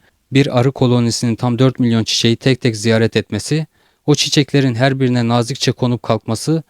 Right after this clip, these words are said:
ve bu süreçte dünyanın çevresini ekvatordan tam üç kez dolaşacak kadar, yani yaklaşık yüz yirmi bin kilometre yol kat etmesi gerekir. İnsanın aklı bu çabayı, bu adanmışlığı kavramakta zorlanıyor.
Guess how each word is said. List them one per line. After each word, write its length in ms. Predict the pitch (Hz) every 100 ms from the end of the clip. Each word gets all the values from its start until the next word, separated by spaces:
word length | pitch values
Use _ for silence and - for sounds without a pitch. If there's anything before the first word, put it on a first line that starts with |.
| _ _ -
ve 140 | 117
bu 60 | 123
süreçte 520 | 123 120 117 - 110
dünyanın 360 | 107 113 117 120
çevresini 680 | - 113 110 - 113 127 143
ekvatordan 680 | 123 - 120 - 131 127 127
tam 220 | - 120
üç 180 | 139 -
kez 200 | 127 104
dolaşacak 520 | 113 110 - 113 120
kadar, 340 | - 107 135 - _ _ _ -
yani 260 | 131 139
yaklaşık 480 | 120 117 131 - 131
yüz 200 | 127 117
yirmi 280 | 131 143 143
bin 120 | 123
kilometre 540 | - 117 117 120 - 117
yol 140 | 123
kat 240 | - 120
etmesi 380 | 117 - 104 -
gerekir. 440 | 98 95 - 101 - _ _ _ _ -
İnsanın 460 | 127 - 143 156
aklı 320 | 147 131 135 131
bu 60 |
çabayı, 520 | - 117 107 113 151 143 _ _ 139
bu 100 | 143
adanmışlığı 640 | 123 120 117 110 - 113
kavramakta 600 | 117 110 113 110 - 123
zorlanıyor. 640 | 110 101 101 95 87 -